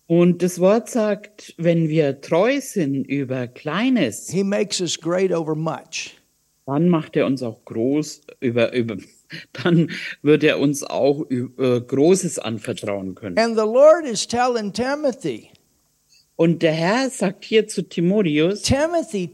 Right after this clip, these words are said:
Speaker 2: tell your ministers of helps.
Speaker 1: ähm, er sagt, sag deinen, äh, deinen,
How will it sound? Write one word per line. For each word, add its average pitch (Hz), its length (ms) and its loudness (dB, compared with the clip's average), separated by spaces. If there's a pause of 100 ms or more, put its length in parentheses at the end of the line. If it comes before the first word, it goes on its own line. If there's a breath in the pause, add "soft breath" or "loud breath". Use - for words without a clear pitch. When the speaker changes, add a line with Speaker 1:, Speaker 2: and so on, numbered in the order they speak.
Speaker 2:
tell 320 500 2
your 226 180 0
ministers 220 840 -2
of 156 140 -4
helps. 240 920 -2 (1040)
Speaker 1:
ähm, 151 600 0
er 160 140 0
sagt, 156 420 -4 (260 loud breath)
sag 165 600 -6
deinen, 143 640 2 (120)
äh, 123 380 -4 (680)
deinen, 123 880 0